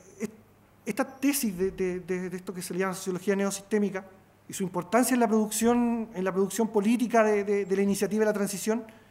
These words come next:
no es que ellos hayan decidido todo y hayan dibujado una espe-, espectacular, eh, manipulación y conspiración a los Alfate, no.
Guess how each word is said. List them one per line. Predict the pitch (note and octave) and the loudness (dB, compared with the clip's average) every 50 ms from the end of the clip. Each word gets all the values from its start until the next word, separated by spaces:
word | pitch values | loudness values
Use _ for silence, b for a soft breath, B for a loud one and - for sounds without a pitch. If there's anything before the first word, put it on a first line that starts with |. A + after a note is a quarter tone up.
| B B B B B B B - - - - _ _ _ _ _ _ _ _ _ _ _ _ _ _ _ _ _ - | B B B B B B B -20 -20 -20 -20 _ _ _ _ _ _ _ _ _ _ _ _ _ _ _ _ _ -4
no | - G#3 | 0 0
es | A3+ | 0
que | A3+ - | 4 6
ellos | C#4 C4+ B3+ | 8 8 8
hayan | B3 C4+ C4+ | 8 6 6
decidido | B3+ B3+ A3+ - A3+ G#3+ A#3 A3+ | 4 4 4 4 6 6 6 6
todo | F3+ G3+ G#3+ B3+ | 8 8 6 8
y | B3+ | 8
hayan | A#3+ A#3 A3+ | 6 6 6
dibujado | A3 G#3 G3 G3 G3+ G#3+ A3 | 4 4 4 4 6 6 6
una | A#3 A3+ G#3+ | 6 6 2
espe-, | G#3+ - - - - F#3+ F#3 F#3+ | 0 -2 -12 -8 -6 -4 -4 -4
espectacular, | F3 D#3 - - F3 - - F#3 D#3 E3 E3+ E3+ F#3+ G#3+ A#3+ A#3+ | -6 -8 -8 -10 -10 -6 -6 -6 -4 -2 0 2 2 2 2 2
eh, | A#3+ A#3+ A#3+ A3+ G#3+ G#3+ G#3+ G#3+ G3+ G3+ G3 F#3+ F#3+ F#3+ | 2 2 2 2 2 2 2 2 2 2 0 -2 -2 -2
manipulación | F#3+ G3 G3 F#3+ E3 F3 F#3 F3 F3 - - G#3 A#3 C4 | -2 -2 -4 -4 -2 -2 -2 -2 -2 -2 0 2 2 2
y | C4 | 4
conspiración | G#3+ A#3 - - A3 G#3 G3+ - A#3 | 2 0 0 0 -2 -2 0 0 0
a | A#3+ A#3 | 0 0
los | A3+ A3 | 0 -2
Alfate, | G3+ F3+ - B3+ B3+ A3+ F3+ | -2 -4 -4 -4 -4 -2 0
no. | F#3 A3+ A#3 - - - | 0 0 -2 -2 -4 -12